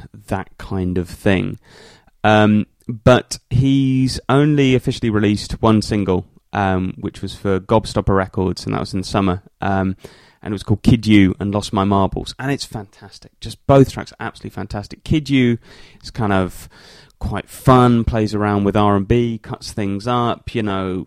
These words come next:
uh, really great rhythm. And Lost My Marbles is, is, well, the, the clue is in the title. It just sounds pretty insane, um, sort of borderline scary, but a, a never kind of losing sight of the dance floor. You could, you could,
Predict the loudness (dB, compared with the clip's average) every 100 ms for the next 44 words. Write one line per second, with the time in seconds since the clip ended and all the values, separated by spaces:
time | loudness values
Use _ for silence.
0 | -6 -4 -2 -2 -2 -2 0 4 4 4
1 | 2 -4 -20 -20 -6 2 2 4 4 4
2 | 2 2 -2 -6 -10 -14 -16 -14 -14 -18
3 | -20 -14 -10 -10 -12 _ -20 -20 -12 -12
4 | -10 -10 -2 0 0 -4 -2 -2 -2 -6
5 | -4 -2 -2 -2 -6 -4 -6 -8 -12 _
6 | _ -6 -6 -6 -12 -12 -8 -6 -6 -8
7 | -14 _ _ _ _ _ -6 -4 -2 -2
8 | -4 -6 -10 _ _ _ -14 -10 -12 -14
9 | -6 -2 -2 -4 -6 -8 -8 -10 -8 -6
10 | -8 -10 -10 -6 -4 -4 -4 -6 -12 -14
11 | -6 -2 -2 -2 -6 -10 -8 -6 -6 -6
12 | -8 -4 -4 -4 -4 -4 -6